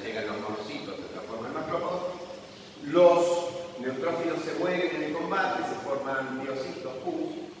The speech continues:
y los macrófagos no, fagocitan, procesan el antígeno y lo expresan en su superficie, y eso llega a través del sistema linfático al ganglio vecino, y ahí se empieza a producir la respuesta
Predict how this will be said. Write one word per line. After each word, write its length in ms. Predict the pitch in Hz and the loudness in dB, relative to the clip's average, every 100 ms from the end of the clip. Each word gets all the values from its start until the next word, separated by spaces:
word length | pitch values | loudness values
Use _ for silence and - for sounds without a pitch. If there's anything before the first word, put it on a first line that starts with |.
| - - | -14 -8
y 180 | 220 | -2
los 220 | 220 208 - | 4 6 6
macrófagos 640 | - - - - 190 - | 4 2 2 0 0 2
no, 640 | 226 - - - - - - | 0 0 -2 -4 -8 -10 -6
fagocitan, 720 | - - - 196 190 185 185 190 190 190 196 - | -4 -2 -2 -4 -8 -6 -6 -6 -8 -10 -12 -12
procesan 480 | - 156 160 160 - | -10 -6 -6 -4 -4
el 60 | 151 | -2
antígeno 500 | 160 - 180 180 185 185 143 | -4 -4 -8 -6 -6 -6 -6
y 60 | 139 | -2
lo 220 | 143 147 | 0 0
expresan 640 | 143 147 143 131 131 131 131 | 0 -2 -4 -6 -6 -4 -4
en 320 | 135 127 127 | -6 -8 -10
su 120 | 120 | -8
superficie, 760 | 139 139 - - - - - - - - - | -8 -8 -8 -10 -8 -8 -8 -10 -14 -16 -14
y 260 | 170 175 170 | -8 -6 -4
eso 320 | 165 165 165 160 | -4 -2 -4 -4
llega 440 | 143 147 147 151 147 | -4 -2 0 0 -2
a 420 | 135 139 139 127 | -4 -6 -6 -6
través 260 | - 113 127 | -6 -4 -4
del 960 | 123 127 127 - - - - - 127 127 | -4 -4 -6 -6 -10 -12 -14 -8 -6 -6
sistema 380 | - 131 131 123 | -8 -6 -4 -2
linfático 760 | 117 120 - 110 - 117 131 | -4 0 2 2 -2 -4 -4
al 160 | 135 - | -4 -4
ganglio 500 | 123 123 117 113 110 | -4 -4 -4 -2 -2
vecino, 440 | - - - 143 - | -4 -6 -6 -6 -4
y 40 | |
ahí 200 | 110 107 | -4 -6
se 120 | 113 110 | -6 -6
empieza 440 | 107 110 - 113 | -6 -8 -8 -6
a 40 | |
producir 640 | - 104 202 - 202 196 - - - - - | -6 -8 -8 -8 -10 -10 -12 -12 -14 -14 -6
la 120 | - | -6
respuesta 680 | - - - - - - | -6 -8 -10 -8 -6 -6